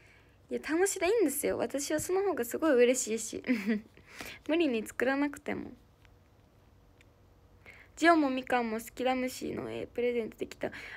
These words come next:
あの、見ました。壁に貼ってあって、見ましたよ。嬉しかった。ありがとう。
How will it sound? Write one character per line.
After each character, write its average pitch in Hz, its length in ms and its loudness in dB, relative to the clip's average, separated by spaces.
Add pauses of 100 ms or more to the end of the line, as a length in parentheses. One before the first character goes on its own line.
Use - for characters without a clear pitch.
(100)
あ - 120 2
の、 233 220 6
見 240 160 10
ま 339 160 12
し - 120 -2
た。 - 180 6 (220)
壁 311 240 4
に 311 100 6
貼 330 100 6
っ 294 40 2
て 294 240 4
あ 262 60 8
っ 240 40 2
て、 - 400 -4 (460)
見 240 120 0
ま 254 200 2
し 254 80 -10
た 220 140 -4
よ。 208 100 0
嬉 262 240 0
し - 80 -12
か - 120 -2
っ 285 120 -10
た。 - 120 -6
あ - 20 -4
り - 120 -6
が 285 140 -2
と 285 300 -4
う。 - 60 -8